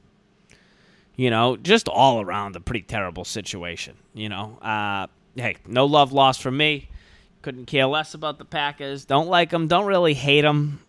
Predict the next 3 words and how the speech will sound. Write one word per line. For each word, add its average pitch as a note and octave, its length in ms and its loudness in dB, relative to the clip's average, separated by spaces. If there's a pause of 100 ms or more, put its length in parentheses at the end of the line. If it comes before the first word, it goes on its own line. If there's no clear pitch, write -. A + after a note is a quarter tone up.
(100)
okay? B2+ 440 0
Uh, A2+ 440 0 (2500)
couldn't, C#3+ 360 0